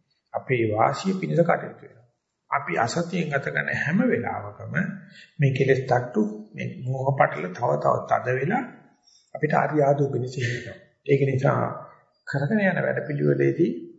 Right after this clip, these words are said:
නොදැනුණාට, නොපෙනුණාට, ප්‍රමාණ කරන්න බැරි වුණාට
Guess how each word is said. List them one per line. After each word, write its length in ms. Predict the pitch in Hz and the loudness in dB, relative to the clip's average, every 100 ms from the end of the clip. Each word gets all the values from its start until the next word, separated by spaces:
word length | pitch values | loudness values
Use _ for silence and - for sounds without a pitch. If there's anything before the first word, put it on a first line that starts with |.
| _ _ - | _ _ -8
නොදැනුණාට, 800 | 123 135 135 165 170 165 160 160 | -4 -2 2 2 2 0 0 0
නොපෙනුණාට, 680 | - 131 135 131 139 139 139 139 - - _ | -4 -4 -6 -2 0 0 2 0 0 -10 _
ප්‍රමාණ 360 | - 131 131 135 | -16 -4 -2 -2
කරන්න 260 | 135 131 120 | -2 0 2
බැරි 220 | 117 123 | 2 2
වුණාට 380 | 147 190 - | 4 4 2